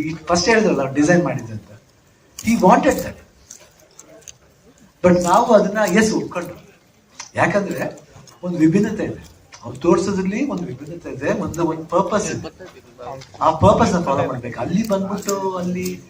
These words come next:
ನಾನ್ ಹೀರೋ, ಆ, ನಾನ್ ಓಂ ಮಾಡ್ದೆ, ನಾನು ಜಂಗಲ್ ಜೋಡಿ ಮಾಡ್ದೆ, ನಮ್ಮೂರ ಮಗ ಅದೆಲ್ಲ. ಇದು ಬೇರೆ, ಈ ಸಿನಿಮಾನೇ ಬೇರೆ ಇದ್ರಲ್ಲಿ ಇದೆ. ಅದೇ ಹೇಳಿದ ಅವ್ರು ಡಿಸೈನ್ ತುಂಬಾ ಚೆನ್ನಾಗ್ ಮಾಡಿದ್ರು. ಆ ವಾಯ್ಸ್ ನಂಗೆ ತುಂಬಾ ಇಷ್ಟ.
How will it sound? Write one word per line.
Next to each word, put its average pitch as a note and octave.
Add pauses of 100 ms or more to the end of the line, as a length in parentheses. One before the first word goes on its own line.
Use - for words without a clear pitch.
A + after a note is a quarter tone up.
(140)
ನಾನ್ D#3+
ಹೀರೋ, F3 (840)
ಆ, D3+ (200)
ನಾನ್ D#3
ಓಂ E3+
ಮಾಡ್ದೆ, D#3+ (440)
ನಾನು -
ಜಂಗಲ್ E3+
ಜೋಡಿ D#3+
ಮಾಡ್ದೆ, C3
ನಮ್ಮೂರ D#3+
ಮಗ - (880)
ಅದೆಲ್ಲ. A2+ (500)
ಇದು C3+
ಬೇರೆ, F#3+ (1500)
ಈ -
ಸಿನಿಮಾನೇ F#3
ಬೇರೆ D#3+
ಇದ್ರಲ್ಲಿ D#3+
ಇದೆ. G#3
ಅದೇ -
ಹೇಳಿದ F3
ಅವ್ರು -
ಡಿಸೈನ್ A#3
ತುಂಬಾ E3
ಚೆನ್ನಾಗ್ C#3+
ಮಾಡಿದ್ರು. - (400)
ಆ F3+
ವಾಯ್ಸ್ A#3+
ನಂಗೆ A3
ತುಂಬಾ F3
ಇಷ್ಟ. -